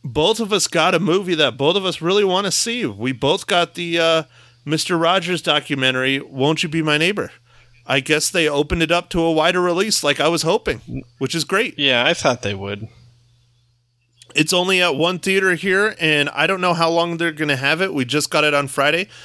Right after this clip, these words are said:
Speaker 1: So even if we don't review it anytime soon, I am going to try and get over there and see it sometime this week. 'Cause it is at, uh, Harkins. It is not at my MoviePass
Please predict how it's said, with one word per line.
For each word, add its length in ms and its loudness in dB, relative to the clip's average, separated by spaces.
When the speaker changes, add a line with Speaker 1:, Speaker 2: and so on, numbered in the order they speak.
Speaker 1:
So 480 2
even 240 0
if 200 -2
we 120 2
don't 600 -2
review 480 0
it 80 2
anytime 480 0
soon, 320 0
I 240 0
am 140 0
going 200 2
to 120 -8
try 300 0
and 140 -2
get 140 2
over 320 2
there 240 2
and 220 0
see 240 2
it 100 -2
sometime 440 -2
this 180 -4
week. 320 -8
'Cause 260 0
it 100 2
is 200 0
at, 280 2
uh, 260 2
Harkins. 440 0
It 100 0
is 160 -4
not 300 0
at 220 0
my 180 0
MoviePass 880 -2